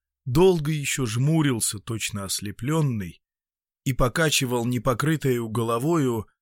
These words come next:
с трудом удерживая тело от повторения качательных движений при содействии ближайшего забора.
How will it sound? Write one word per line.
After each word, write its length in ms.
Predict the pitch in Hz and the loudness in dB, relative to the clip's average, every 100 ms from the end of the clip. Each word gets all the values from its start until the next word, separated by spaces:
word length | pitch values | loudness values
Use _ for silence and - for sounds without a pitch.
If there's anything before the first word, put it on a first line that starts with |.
| _ - | _ -6
с 180 | - | -2
трудом 480 | - 151 147 170 151 | 2 2 4 2 2
удерживая 680 | 135 131 131 104 110 113 113 | 2 2 0 0 -4 -6 -6
тело 400 | 104 143 127 120 | -4 -2 0 0
от 120 | 107 | -2
повторения 800 | - 113 - 123 139 127 123 117 | -4 -4 0 0 2 0 -2 -4
качательных 760 | - 113 - 120 113 107 104 92 | -4 -4 -2 -4 -4 -6 -6 -8
движений 760 | 90 104 107 147 139 117 101 _ _ - | -10 -8 -4 -2 -2 -4 -6 _ _ 0
при 120 | 139 | 2
содействии 800 | 135 123 147 139 - 113 117 110 | 2 0 -2 -4 -6 -6 -8 -8
ближайшего 840 | 95 104 104 110 104 - 101 101 | -6 -6 -6 -6 -2 -2 -2 -6
забора. 680 | 92 101 95 95 76 67 | -6 -6 -6 -8 -10 -14